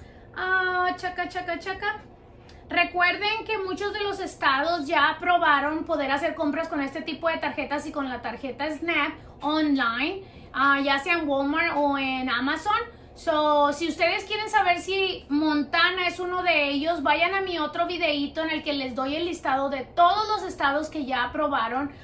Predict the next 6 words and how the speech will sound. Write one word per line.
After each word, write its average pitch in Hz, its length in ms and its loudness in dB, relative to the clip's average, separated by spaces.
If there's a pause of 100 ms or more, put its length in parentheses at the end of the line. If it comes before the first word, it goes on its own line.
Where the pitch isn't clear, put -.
(140)
este 269 320 -4
beneficio 269 800 -4
en 269 280 -4
sus 285 260 -6
estados, 240 680 -4
¿ok? 233 180 -10